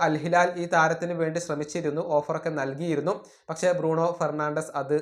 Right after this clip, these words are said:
നിരസിക്കുകയാണ് ചെയ്തിട്ടുള്ളത്. ഏതായാലും പതിനഞ്ചാമത്തെ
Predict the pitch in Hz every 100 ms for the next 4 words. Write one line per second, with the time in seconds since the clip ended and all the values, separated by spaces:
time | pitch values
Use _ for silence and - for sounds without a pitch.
0 | 147 135 135 147 143 143 139 127 135 131
1 | 120 131 131 120 131 233 - - - _
2 | _ 240 220 156 120 - 190 226 240 240
3 | 226